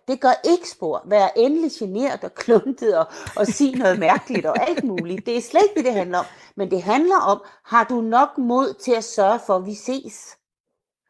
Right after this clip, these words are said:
Og det behøver ikke være ham hver gang, der, der, der gør det. Det kan godt være, det så er mig næste gang, der siger, "Jamen, jeg har lyst til at se dig igen, skal vi ses?" Men han skal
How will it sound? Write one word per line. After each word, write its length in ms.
Og 100
det 80
behøver 280
ikke 160
være 120
ham 220
hver 240
gang, 360
der, 240
der, 320
der 140
gør 280
det. 260
Det 80
kan 120
godt 320
være, 140
det 120
så 120
er 60
mig 220
næste 380
gang, 200
der 60
siger, 220
"Jamen, 140
jeg 100
har 80
lyst 220
til 80
at 80
se 180
dig 160
igen, 140
skal 200
vi 40
ses?" 280
Men 220
han 200
skal 420